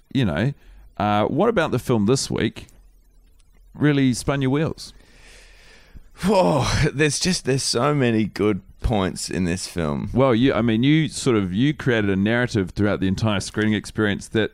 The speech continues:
Speaker 1: uh, We Are Your Friends reflects, uh,
Speaker 2: The Russian, uh, anarchist revolution in the nineteen twenties.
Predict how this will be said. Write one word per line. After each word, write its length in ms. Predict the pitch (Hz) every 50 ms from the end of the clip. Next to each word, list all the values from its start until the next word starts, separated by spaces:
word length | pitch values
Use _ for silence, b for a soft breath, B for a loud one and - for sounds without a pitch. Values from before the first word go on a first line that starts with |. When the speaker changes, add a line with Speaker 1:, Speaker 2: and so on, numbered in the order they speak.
| - -
Speaker 1:
uh, 140 | 101 101 95 98
We 120 | 113 117
Are 80 | 120 117
Your 160 | 110 104 104
Friends 380 | 98 - 110 110 107 101 92 95
reflects, 640 | 101 95 - - 107 104 92 - - - - - b b b b b b b b b b b b b -
uh, 420 | - 85 95 92 92 92 92 92 90
Speaker 2:
The 300 | 113 107 123 113 107 104
Russian, 680 | 95 104 117 117 107 - 117 110 104 104 98 78 - - - - - -
uh, 140 | 92 92 -
anarchist 460 | - 101 107 113 110 - 110 95 - -
revolution 680 | 98 90 85 87 90 95 101 104 - - 92 73 - -
in 80 | 73 82
the 60 | 82
nineteen 440 | 82 82 85 87 - 98 87 82 -
twenties. 560 | - - 95 95 92 80 - - - -